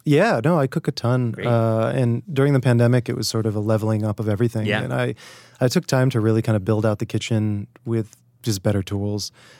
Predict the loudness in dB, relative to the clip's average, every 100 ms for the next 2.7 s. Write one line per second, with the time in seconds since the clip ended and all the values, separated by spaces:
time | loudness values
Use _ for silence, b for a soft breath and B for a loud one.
0 | B -2 0 2 2 2 2 2 2 2
1 | 0 -2 -4 -4 -4 -2 0 0 -4 -10
2 | _ -8 -6 -4 -6 -8